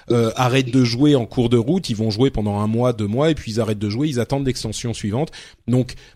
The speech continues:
peut-être qu'ils réussiront à endiguer cette tendance avec le, cette extension-ci qui a l'air plus riche en contenu,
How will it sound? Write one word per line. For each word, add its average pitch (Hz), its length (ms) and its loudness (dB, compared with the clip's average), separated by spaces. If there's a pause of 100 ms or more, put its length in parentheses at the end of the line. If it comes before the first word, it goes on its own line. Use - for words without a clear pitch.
(240)
peut-être 156 380 2
qu'ils 131 420 4
réussiront 135 640 0
à - 20 0
endiguer 123 520 0
cette - 220 -2
tendance 123 600 -2
avec 113 400 0
le, 98 560 -2
cette - 240 0
extension-ci 120 840 -2
qui 117 180 -4
a 104 60 2
l'air 110 220 2
plus 165 340 0
riche 147 260 2
en 113 100 -4
contenu, 143 460 -4